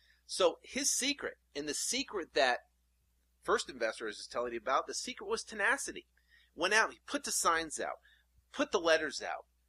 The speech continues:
kept on doing it. I, there was a time they called me up and go, "I don't know, you know, it's, you know, the second weekend, they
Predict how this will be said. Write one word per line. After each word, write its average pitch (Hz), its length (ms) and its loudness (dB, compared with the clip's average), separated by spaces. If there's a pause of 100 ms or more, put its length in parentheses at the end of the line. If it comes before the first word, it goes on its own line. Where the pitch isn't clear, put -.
(140)
kept 262 260 2
on 202 260 4
doing 147 300 -6
it. 90 60 -6 (100)
I, 214 220 2
there 214 140 4
was 339 120 0
a - 40 -12
time 190 200 2
they 196 80 0
called 208 220 4
me 196 80 2
up 202 100 -2
and 175 80 -8
go, 151 80 2
"I 175 160 4
don't 202 140 -2
know, 196 200 0
you 185 140 -4
know, 190 160 0
it's, - 240 -4
you 151 80 -10
know, 147 200 -4 (100)
the 113 280 -12
second 185 460 -4
weekend, 170 540 -4
they 110 140 -6